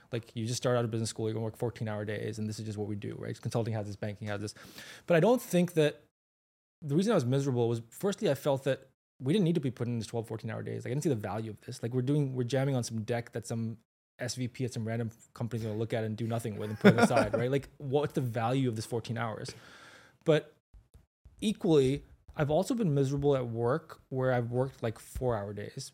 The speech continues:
Speaker 1: because the company I worked at got bought out, and I'm sitting around now working at A T and T for, like, the next year, right? And so it wasn't almost a function of, my happiness was not really correlated to the number of hours.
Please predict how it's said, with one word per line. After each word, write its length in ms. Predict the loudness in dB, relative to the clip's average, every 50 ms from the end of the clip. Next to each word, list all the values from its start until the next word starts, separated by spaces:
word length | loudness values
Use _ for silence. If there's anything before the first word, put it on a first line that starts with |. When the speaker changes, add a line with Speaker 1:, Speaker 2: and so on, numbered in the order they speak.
| _ -8
Speaker 1:
because 580 | -8 -4 -2 0 2 2 2 0 0 -4 -8 _ _ _ _ _ _ _ _ _ _ -14
the 60 | -12
company 400 | -6 -4 -4 -4 -2 -2 0 0
I 60 | 0
worked 300 | 0 0 -2 -2 -2 -2
at 120 | -4 -4 -4
got 260 | -4 -6 -8 -4 -2
bought 200 | -2 -2 0 0
out, 360 | -2 -2 -2 -2 -4 -4 -8 _ _ _ _
and 460 | -8 -6 -6 -4 -6 -6 -6 -8 -10 -12 -10 -8
I'm 300 | -8 -6 -6 -6 -8 -10 -14 _ _ _
sitting 300 | -16 -6 -4 -2 -2 -2
around 380 | -2 -4 -4 -4 -4 -6 -6
now 520 | -6 -6 -6 -6 -6 -6 -6 -6 -6 -8 -10 _ _ -6
working 320 | -6 -6 -6 -6 -6 -6
at 240 | -4 -6 -6 -8 _ _ _ _ _ _ _ _ _ _ _ _ _ _ _ _ -4
A 80 | -4 -4
T 140 | -2 -2 -4
and 120 | -4 -4
T 400 | -4 -4 -2 -2 -2 -2 -4 -6 -10 _ _ _ _ _
for, 240 | -8 -4 -2 -2 0
like, 260 | 0 -2 -4 -4 -4
the 80 | -4 -4
next 220 | -4 -4 -4 -4
year, 320 | -4 -4 -4 -4 -6 -10 -10
right? 280 | -8 -6 -6 -8 -10 -12 -8
And 140 | -6 -6 -2
so 300 | 2 2 4 4 2 0 -4 -14 -20 _ _ _ _ _ _ _ _ _ _ -2
it 80 | 0 2
wasn't 360 | 4 4 4 2 0 -2 -2 2
almost 360 | 2 2 4 2 0 0 -2
a 40 | -6
function 400 | -6 -4 -4 -4 -4 -2 -4 -4
of, 100 | -2 -2
my 100 | -4 -2
happiness 480 | 0 -2 -2 0 0 0 -2 -2 -2
was 100 | -4 -4
not 180 | -2 -2 -2 0
really 120 | -2 -4
correlated 500 | -4 -4 -4 -4 -2 -2 -2 -2 -4 -4
to 80 | -6 -6
the 80 | -6 -4
number 200 | -4 -6 -6 -8
of 120 | -10 -12 -6 -4
hours. 400 | -2 -2 0 -2 -2 -4 -6